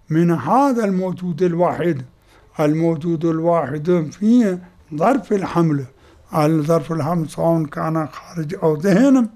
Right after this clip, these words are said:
حال في هذا الظرف، هذا الكائن الواحد، هذا الموجود الواحد، ننتزع منه مفهومين،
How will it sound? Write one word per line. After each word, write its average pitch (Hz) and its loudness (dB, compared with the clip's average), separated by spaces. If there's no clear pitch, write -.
حال 254 2
في 190 -2
هذا 220 2
الظرف، 165 -2
هذا 240 2
الكائن 175 0
الواحد، 165 -2
هذا 240 4
الموجود 180 0
الواحد، 165 0
ننتزع 170 0
منه 185 2
مفهومين، 156 2